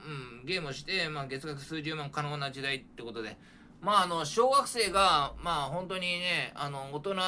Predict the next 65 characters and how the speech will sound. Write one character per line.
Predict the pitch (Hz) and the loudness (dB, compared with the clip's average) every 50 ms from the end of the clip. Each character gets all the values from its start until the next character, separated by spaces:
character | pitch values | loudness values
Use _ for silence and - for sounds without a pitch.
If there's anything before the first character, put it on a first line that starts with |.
| 185 185 196 | 4 2 2
以 | 196 | 2
上 | 190 190 165 | 0 0 0
に | 151 143 | -2 -4
稼 | 147 139 131 - 165 160 | -6 -10 -8 -6 -6 -4
ぐ | 156 156 151 147 147 147 | 0 2 2 2 2 2
時 | 139 147 | 0 0
代 | 147 151 151 147 147 147 | 0 2 2 2 2 2
が | 151 151 151 151 147 135 104 - | 2 2 4 4 4 2 2 0
ど | 143 180 | -4 -6
ん | 185 | -4
ど | 165 151 | -4 -4
ん | 147 | -4
ど | 165 185 | -4 -4
ん | 165 | -4
ど | 151 | -6
ん | 135 | -6
来 | - 185 190 | -4 -4 -4
る | 190 170 | -4 -2
ん | |
じ | 151 | -4
ゃ | 147 | -4
な | 139 131 | -4 -4
い | 120 | -4
か | 113 123 110 | -6 -6 -6
っ | |
て | - - - 127 | -8 -10 -8 -6
い | 127 131 151 | -6 -4 -4
う | 156 | -4
ふ | 185 | -4
う | 185 | -4
に、 | 170 131 101 - - - - - - - - - - - | -4 -4 -6 -8 -12 -20 -20 -20 -20 -20 -20 -20 -16 -10
あ、 | - 127 127 123 | -6 -4 -4 -2
予 | 120 131 | -2 -4
想 | 127 143 143 127 | -4 -4 -4 -2
さ | 143 139 | -2 -2
れ | 135 123 | -2 -4
て | 117 - | -4 -4
ま | - 127 | -4 -4
し | - | -4
た | 107 | -4
ね。 | 101 87 - 113 123 - - - - - - - - | -6 -4 -4 -6 -6 -8 -10 -16 -20 -20 -20 -20 -20
<laughs> | - - - - - | -20 -20 -20 -16 -12
う | |
ん、 | - 110 107 101 101 135 | -10 -10 -8 -8 -4 0
ま | 185 208 190 170 | 2 4 4 4
あ | |
ま | 156 170 196 180 156 | 4 4 4 4 4
あ、 | 139 - - - - - | 4 0 -4 -14 -16 -10
一 | - 156 147 147 214 | -8 -6 -6 -4 -2
概 | 240 247 247 | 0 0 0
に | 247 233 | 0 -2
そ | 208 - 254 254 | 0 2 2 2
う | 233 | 2
と | 240 196 | 2 2
は | 160 143 135 | 2 0 0
限 | - - 160 170 180 | -2 -6 -6 -4 -4
ら | 180 185 | -2 -2
な | 180 | -2
い | 147 | -2
で | 135 | -4
す | - | -6
け | - 90 | -10 -12
ど、 | - 113 117 113 107 117 | -10 -10 -10 -10 -8 -4
ま | 156 175 160 139 | 0 2 2 2
あ、 | - | 0